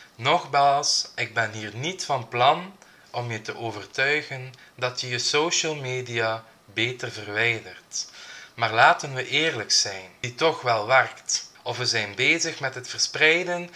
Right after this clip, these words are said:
van prachtige foto's waar we toch, oh, zo lekker op vakantie zijn met een lekker mooi uitzicht.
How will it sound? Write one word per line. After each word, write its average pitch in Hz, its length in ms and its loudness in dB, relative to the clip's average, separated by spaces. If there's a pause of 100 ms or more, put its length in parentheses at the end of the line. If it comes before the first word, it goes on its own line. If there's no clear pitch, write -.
(120)
van 117 280 -2
prachtige 156 540 -2
foto's 127 760 -6 (240)
waar 123 280 2
we 117 120 -6
toch, 127 340 -6 (280)
oh, 160 380 4
zo 135 240 -2
lekker 143 360 2
op 107 140 -6
vakantie 151 560 0
zijn 120 420 -2 (220)
met 127 220 0
een 110 200 -6
lekker 139 360 2
mooi 117 320 0
uitzicht. - 920 -2